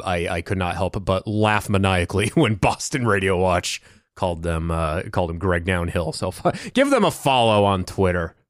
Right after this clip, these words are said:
I'm, I, I've, I've gone back on Twitter, uh, at Boston Radio two.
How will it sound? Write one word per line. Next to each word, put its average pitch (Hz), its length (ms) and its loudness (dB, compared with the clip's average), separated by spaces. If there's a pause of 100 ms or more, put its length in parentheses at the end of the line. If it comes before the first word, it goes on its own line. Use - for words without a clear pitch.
(140)
I'm, 92 280 0
I, 104 160 2
I've, 95 260 0
I've 95 300 -2
gone 104 240 2
back 90 200 0
on 87 160 -6
Twitter, 87 460 -6 (100)
uh, 87 340 -4
at 98 200 -6
Boston 95 380 -4
Radio 87 360 -4
two. 82 440 -6